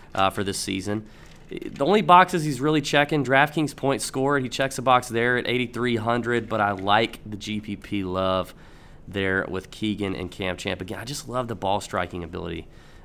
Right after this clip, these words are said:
um, of Keegan. Now, I don't normally get off script here on the cash lock, but I am gonna give you a cash lock different than Champ and Keegan, and that's just because the guy's playing really, really well right now. He does check boxes,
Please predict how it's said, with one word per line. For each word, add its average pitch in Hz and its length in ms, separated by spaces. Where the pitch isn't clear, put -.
um, 87 580
of 92 160
Keegan. 87 520
Now, 110 360
I 117 60
don't 139 160
normally 151 380
get 127 180
off 127 220
script - 340
here 113 140
on 104 100
the 92 60
cash 127 500
lock, 92 380
but 104 100
I 104 60
am 131 180
gonna 131 120
give 117 120
you 107 80
a 101 40
cash 113 420
lock 98 320
different 123 420
than 104 160
Champ 107 460
and 90 160
Keegan, 107 460
and 117 100
that's 143 160
just 151 140
because 120 220
the 107 60
guy's 107 260
playing 117 260
really, 113 320
really 113 180
well 104 240
right 98 220
now. 98 240
He 98 100
does 101 260
check - 280
boxes, 98 600